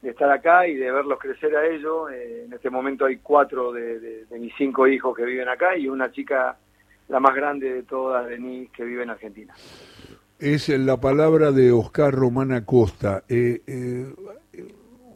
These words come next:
Speaker 2: Oscar, eh, ¿cómo es, eh, el extrañar Argentina en cuanto a fútbol?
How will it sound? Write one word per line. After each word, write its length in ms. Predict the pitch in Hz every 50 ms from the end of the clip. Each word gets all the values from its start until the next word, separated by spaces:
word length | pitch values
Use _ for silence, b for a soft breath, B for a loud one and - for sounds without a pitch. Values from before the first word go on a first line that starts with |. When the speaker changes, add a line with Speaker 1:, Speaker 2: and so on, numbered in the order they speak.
| - -
Speaker 2:
Oscar, 500 | - - 160 143 - 175 170 175 165 - - -
eh, 240 | 143 143 151 156 - _ _ _ _ -
¿cómo 480 | - - 294 294 302 285 254 220 214
es, 400 | 220 220 220 - - - - - _ _ _ _ _ _ -
eh, 320 | 131 135 135 135 127 117 -
el 240 | 151 131 127 - _
extrañar 1040 | - 131 123 - - - - 143 127 135 135 135 143 147 156 170 175 185 185 180 - -
Argentina 760 | - 123 120 117 - 131 123 127 127 120 - 180 185 185 175
en 100 | 160 147
cuanto 420 | 131 127 131 127 123 120 107 131 120
a 40 |
fútbol? 800 | 110 - - 165 151 139 123 110 98 98 117 110 104 104 92